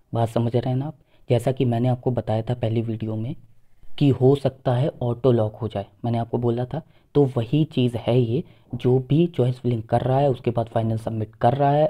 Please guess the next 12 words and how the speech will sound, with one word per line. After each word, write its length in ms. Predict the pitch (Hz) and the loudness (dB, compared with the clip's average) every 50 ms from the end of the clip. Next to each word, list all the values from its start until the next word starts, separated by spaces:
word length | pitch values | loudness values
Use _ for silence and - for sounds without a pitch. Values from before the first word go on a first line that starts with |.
| - - | 0 -2
और 220 | 117 117 117 - - _ - | -2 -2 -2 -6 -8 _ -8
उसका 340 | 110 - - _ - 127 135 | -8 -8 -8 _ -4 -2 -2
जहाँ 240 | 127 123 110 110 | -2 -4 -6 -6
पर 200 | 110 - 110 - - - | -4 -4 -6 -6 -4 -4
ओके 260 | 117 113 113 - 127 123 | -4 -4 -2 0 -2 -2
स्टेटस 440 | 123 - - 113 110 - 117 - - _ - | -2 -4 -8 -10 -8 -10 -14 -16 -14 _ -2
आ 120 | 117 123 | 0 0
जाएगा, 420 | 127 135 131 135 135 135 156 170 180 - _ _ _ _ _ | 2 2 2 0 0 0 0 -2 -4 -6 _ _ _ _ _
वहाँ 300 | - 113 117 117 135 156 156 | -6 -4 -2 0 0 0 0
से 140 | - 156 139 | 0 0 -2
अगर 260 | 123 120 123 139 139 | -2 -2 -2 -2 -2
वो 240 | 123 123 135 135 | -2 0 0 -2